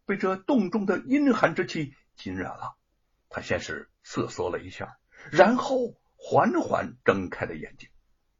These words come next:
突然看到面前站着这么多男人，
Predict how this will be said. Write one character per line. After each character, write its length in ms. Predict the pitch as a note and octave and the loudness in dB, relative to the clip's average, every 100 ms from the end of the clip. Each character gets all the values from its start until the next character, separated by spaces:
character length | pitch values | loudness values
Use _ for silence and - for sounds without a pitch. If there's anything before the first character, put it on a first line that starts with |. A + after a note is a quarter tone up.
| _ _ _ _ _ _ _ _ _ | _ _ _ _ _ _ _ _ _
突 300 | - F#4 F#4+ | -2 0 6
然 240 | F4 G#3+ A3+ | 8 8 6
看 180 | A3 | 0
到 220 | G3+ F3 - - - - - | 2 2 0 -14 -18 -20 6
面 280 | A3+ A3+ | 8 8
前 220 | F#3 F#3+ G#3+ | 6 0 4
站 160 | A3+ | 4
着 180 | G#3+ - - _ - | 4 0 -8 _ 6
这 200 | G#4 F#4+ | 6 8
么 140 | A3+ | 6
多 160 | F#3 F3 | 6 0
男 260 | D3 B2+ | 0 0
人， 200 | C#3+ B2+ | 0 -4